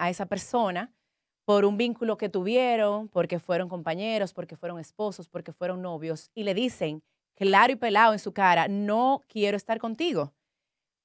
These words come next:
Pero suceden igual crímenes. Y hay otro grupo de mujeres que les gusta jugar a que las cosas todavía no están me-, medio claras, y eso también, señores, enerva la sangre de la gente y se siente traicionada. Ojo con esto, no estoy justificando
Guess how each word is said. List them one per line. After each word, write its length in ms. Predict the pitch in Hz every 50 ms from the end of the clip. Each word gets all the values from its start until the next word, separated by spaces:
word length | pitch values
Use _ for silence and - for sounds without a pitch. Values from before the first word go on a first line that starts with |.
| _ _
Pero 640 | 302 339 349 359 339 285 233 240 277 392 508 _ _ _
suceden 600 | - 220 190 - - 208 190 202 214 214 220 -
igual 640 | - 220 185 160 202 208 208 190 180 175 180 - - _
crímenes. 720 | - 196 190 190 175 151 139 139 147 - - - _ _ _ _ _ _ _ _
Y 120 | 247 254
hay 160 | 262 254 277 294
otro 240 | 294 277 302 294
grupo 320 | 240 214 240 262 269 277 294
de 60 | 285
mujeres 580 | 269 277 269 262 240 214 190 180 190 185 - -
que 200 | _ - 214 202
les 240 | 196 196 165 175 170
gusta 500 | 165 220 269 294 311 - - - 240 214
jugar 600 | 190 196 190 180 180 165 156 147 147 147 156 - _ _ _ _ -
a 100 | - 180
que 120 | - 220
las 140 | 202 185 165
cosas 380 | - - 254 277 302 - 302 269
todavía 320 | 277 277 262 240 247 226
no 80 | 214 214
están 280 | 202 - - 214 214
me-, 160 | 214 214 226 226
medio 340 | - 220 220 220 226 240 233
claras, 480 | - 208 190 170 156 151 151 160 165 -
y 140 | - 190 180
eso 160 | 170 220 214
también, 400 | - 254 247 226 214 202 190 180
señores, 640 | - - 196 185 175 160 160 156 170 165 - - _
enerva 640 | 196 180 175 175 185 226 269 294 277 240 202 190 185
la 120 | 180 180
sangre 360 | 170 - 196 190 208 220 226
de 80 | 226 233
la 100 | 233 247
gente 460 | 254 254 233 208 185 156 - 202 208 _ _ _ _ _
y 100 | - 196
se 120 | - 214
siente 300 | 185 - 190 190 180 214
traicionada. 540 | - 208 202 196 - 190 175 170 160 156 156 -
Ojo 260 | - 214 226 269 269
con 180 | - 269 240 202
esto, 320 | 175 165 156 _ - - -
no 200 | 208 208 214 226
estoy 280 | 254 247 - - 262 254
justificando 760 | 262 254 - 240 - 226 - - 226 240 262 269 269 294